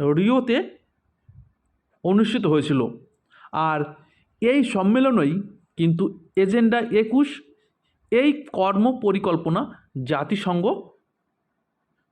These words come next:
কি করেছিল? সৃষ্টি করেছিল।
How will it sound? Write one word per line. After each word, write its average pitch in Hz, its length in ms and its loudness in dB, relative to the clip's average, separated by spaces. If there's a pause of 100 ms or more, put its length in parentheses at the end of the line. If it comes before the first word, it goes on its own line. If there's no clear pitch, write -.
(1400)
কি 196 80 -4
করেছিল? 220 340 0 (1040)
সৃষ্টি 196 360 -4
করেছিল। 139 380 0